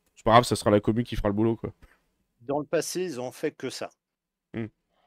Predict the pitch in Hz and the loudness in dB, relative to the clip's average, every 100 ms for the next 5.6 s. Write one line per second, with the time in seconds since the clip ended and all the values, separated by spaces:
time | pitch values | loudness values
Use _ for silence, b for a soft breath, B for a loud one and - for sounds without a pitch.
0 | _ _ _ _ _ _ _ 127 139 - | _ _ _ _ _ _ _ -8 0 2
1 | - - 135 120 147 147 170 190 127 123 | 0 -6 -12 -6 -4 0 0 0 -2 -2
2 | 131 - 151 165 170 123 131 147 - 127 | -2 -2 -4 -4 -6 -12 -12 -12 -12 -12
3 | 120 98 - - _ _ _ _ _ _ | -12 -16 -20 -20 _ _ _ _ _ _
4 | _ _ _ _ _ _ _ _ - 135 | _ _ _ _ _ _ _ _ -2 -2
5 | 131 123 98 - 123 117 | 2 0 0 -4 -10 -10